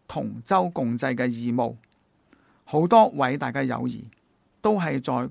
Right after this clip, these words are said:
共患難嘅時候產生出嚟嘅。我哋有時睇吓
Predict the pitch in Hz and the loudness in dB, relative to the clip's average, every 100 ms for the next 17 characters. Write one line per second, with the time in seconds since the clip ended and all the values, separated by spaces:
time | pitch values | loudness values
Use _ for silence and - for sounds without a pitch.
0 | - 156 139 139 127 127 135 135 127 - | -4 -2 0 2 0 0 -2 -2 -2 -4
1 | 113 110 110 123 127 151 160 - 98 - | -6 -8 -6 -6 -4 -4 -6 -8 -12 -18
2 | _ _ _ _ _ _ - 156 175 139 | _ _ _ _ _ _ -4 0 0 -2
3 | 123 151 175 156 156 | -4 -2 0 2 0